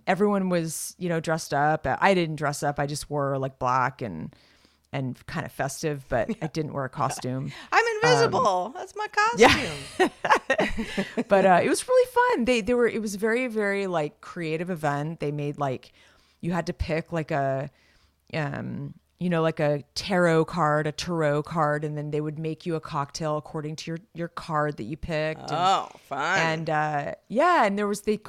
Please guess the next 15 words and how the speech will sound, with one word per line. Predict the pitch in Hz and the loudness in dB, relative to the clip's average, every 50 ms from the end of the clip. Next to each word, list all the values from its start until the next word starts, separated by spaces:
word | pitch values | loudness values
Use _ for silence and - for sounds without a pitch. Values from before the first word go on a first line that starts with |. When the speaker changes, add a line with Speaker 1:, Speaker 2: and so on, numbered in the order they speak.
| - - | -14 -8
Speaker 1:
told | - 208 208 196 170 - | -4 -4 -2 -4 -4 -2
ghost | 160 156 170 - | -2 -2 -2 -2
stories, | - - - 170 165 165 165 165 165 165 165 160 | -4 -4 -2 -2 0 0 0 0 -2 -2 -4 -4
and | 185 180 | -4 -6
it | - - 320 | -4 -4 -4
was | 427 415 605 571 | -2 -2 -2 -4
actually, | 571 - - 494 466 440 | -4 -4 -4 0 0 2
like, | 415 370 - | 0 0 -2
very | - 262 262 277 294 - | -2 -2 -2 -2 -2 -6
cute. | - - - 269 208 160 143 - - _ _ _ _ _ _ _ _ - | -8 -10 -8 -6 -6 -6 -6 -8 -14 _ _ _ _ _ _ _ _ -6
I | - 185 | -4 -4
was, | 185 185 190 175 175 202 | -2 -2 -4 -4 -2 0
um, | 185 180 170 165 160 160 156 151 - - | 0 0 0 0 -2 -4 -6 -10 -12 -10
I | - 202 | -6 -4
was | 196 196 180 - | -4 -4 -4 -6